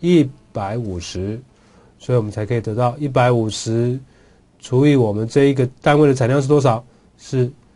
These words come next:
这个产量是六，所以我们才能够得到这个平均的变动成本是二十五。以此类推啦，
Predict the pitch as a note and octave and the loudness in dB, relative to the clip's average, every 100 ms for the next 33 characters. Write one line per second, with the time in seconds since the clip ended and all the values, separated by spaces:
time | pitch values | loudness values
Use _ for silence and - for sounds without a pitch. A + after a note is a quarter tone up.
0 | _ _ C3+ B2+ G#2 A#2 B2+ A#2 B2+ B2+ | _ _ -2 -2 -2 -2 -2 -2 0 2
1 | D#3+ C3 - _ _ _ _ _ _ _ | 4 4 0 _ _ _ _ _ _ _
2 | _ _ _ _ _ _ _ _ C#3 B2+ | _ _ _ _ _ _ _ _ 0 0
3 | G#2+ A2 A2+ A2+ B2+ A#2 A2 B2+ A2+ C3 | 0 -2 -2 -2 -4 -2 -2 -2 0 -2
4 | B2+ A#2 - - A#2+ B2+ D3+ C3+ - C3 | -2 -4 -6 -10 -6 -2 0 0 0 -2
5 | A#2+ A#2 G#2 G#2+ F#2+ F#2 - A#2+ G#2 - | 0 -4 -4 -8 -10 -12 -6 -6 -6 -16
6 | _ - _ _ - _ _ _ _ - | _ -20 _ _ -20 _ _ _ _ -2
7 | C3+ B2 A2 F#2 - _ _ _ _ _ | 0 0 -2 -6 -18 _ _ _ _ _
8 | _ _ _ _ - F#3+ D#3 D3+ D#3+ D#3+ | _ _ _ _ 0 2 4 4 4 4
9 | D#3 C3+ | 4 4